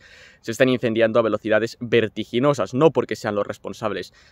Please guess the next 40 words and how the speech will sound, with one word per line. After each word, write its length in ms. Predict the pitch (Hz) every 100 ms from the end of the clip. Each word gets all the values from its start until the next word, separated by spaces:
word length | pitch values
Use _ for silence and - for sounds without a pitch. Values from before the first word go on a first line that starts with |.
| -
de 80 | 104
los 140 | 107
incendios, 400 | 117 196 175 104
que 80 | 120
indirectamente 540 | 123 185 - 123 117
probablemente 480 | - - 104 104 104
sí 140 | - 107
que 80 | 120
lo 80 |
sean, 160 | 120 160
y 100 | 131
directamente 460 | 151 156 123 127 117
yo 100 | 117
no 80 | 110
descarto 440 | 104 113 104 120
que 60 | 107
incluso 340 | 98 110 120
financien 460 | 113 107 107 110 113 _ _ -
a 80 |
estos 220 | 117 120 -
piromas, 520 | - 117 117 95 113
¿no? 220 | 107 101
Eh, 200 | 104 107
pirómanos, 380 | - 113 104 101
perdón, 260 | 117 104 101
que 100 | 98
queman 240 | 104 107
nuestros 440 | 104 - - 98
campos 400 | - 110 101 107
y 20 | 107
nuestros 300 | 107 107 110
montes, 280 | 107 117
pero 200 | - 107
sí 200 | 104 120
indirectamente 720 | 117 104 107 107 101 101 101 110
porque 340 | 107 95 107
impiden 880 | 104 104 107 - 131 127 127 123 117
desarrollar 560 | 110 - 107 101 104
un 120 | 107
trabajo 420 | 101 98 101 -